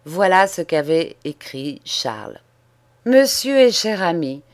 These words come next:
j'ai beaucoup d'argent à placer. Beaucoup parce que mon neveu Charles ne me coûte presque rien. Je le prive de tout et je parviens ainsi à mettre de côté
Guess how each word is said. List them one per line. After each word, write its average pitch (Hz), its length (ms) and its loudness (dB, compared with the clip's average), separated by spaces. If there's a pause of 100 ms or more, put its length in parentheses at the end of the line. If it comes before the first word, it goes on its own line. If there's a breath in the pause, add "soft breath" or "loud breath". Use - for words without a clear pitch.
j'ai 143 180 -2
beaucoup 233 640 0
d'argent 277 440 2
à 233 120 2
placer. 196 640 -6 (160)
Beaucoup 170 560 0
parce 165 260 2
que 196 100 -6
mon 170 220 -2
neveu 147 320 -4
Charles 294 440 -2
ne 226 40 -2
me 202 140 -6
coûte 294 320 -10
presque 311 580 -4
rien. 160 400 -8 (160 soft breath)
Je 151 200 -4
le 170 180 2
prive 165 400 -8
de 240 180 -2 (140)
tout 349 280 -2 (120)
et 302 180 4
je 285 120 0
parviens 240 520 0
ainsi 277 460 -4
à 214 140 -2
mettre 196 360 -4
de 165 140 -8
côté 277 560 -6